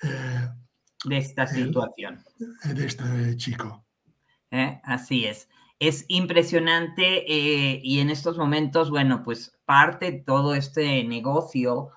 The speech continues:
Speaker 2: que yo veo es que mu-, montones de, de gobiernos también invirtieron en, en estas, eh, dosis, este, constantes,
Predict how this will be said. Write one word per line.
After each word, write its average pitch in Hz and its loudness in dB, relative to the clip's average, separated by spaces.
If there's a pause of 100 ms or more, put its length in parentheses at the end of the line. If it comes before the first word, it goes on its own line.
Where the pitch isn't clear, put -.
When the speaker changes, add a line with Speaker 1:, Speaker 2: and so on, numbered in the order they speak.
(180)
Speaker 2:
que 131 -2
yo 139 4
veo 135 4
es 139 -4
que 139 0
mu-, 170 -2
montones 196 2
de, 135 2
de 131 0
gobiernos 160 2
también 147 2
invirtieron 170 4 (320)
en, 139 2
en 139 2
estas, 135 -2
eh, 120 0
dosis, 170 4
este, 131 -2
constantes, 156 2